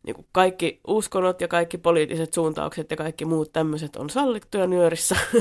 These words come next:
<laughs> Yllätys, yllätys. Nyöri on kaikkien juttu. Mutta sen sanon nyt ihan sen takia, että se on hyvä juttu, että jos haluaa vaikuttaa tämän maan asioihin, niinku, omalla pienellä panoksellaan, niin kannattaa käydä äänestämässä.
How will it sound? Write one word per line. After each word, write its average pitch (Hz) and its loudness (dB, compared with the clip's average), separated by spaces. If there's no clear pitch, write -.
<laughs> - -4
Yllätys, 147 -2
yllätys. 190 0
Nyöri 269 4
on 175 4
kaikkien 147 4
juttu. - -4
Mutta 233 6
sen 339 2
sanon 302 2
nyt 269 -2
ihan 262 4
sen 277 0
takia, 226 -4
että 185 -2
se 214 -6
on 208 -2
hyvä 226 2
juttu, 165 -4
että 180 -2
jos 254 2
haluaa 247 2
vaikuttaa 170 2
tämän 220 2
maan 180 0
asioihin, 170 -4
niinku, 160 -4
omalla 202 4
pienellä 165 0
panoksellaan, 143 -2
niin - -10
kannattaa 226 -4
käydä 185 -2
äänestämässä. - -2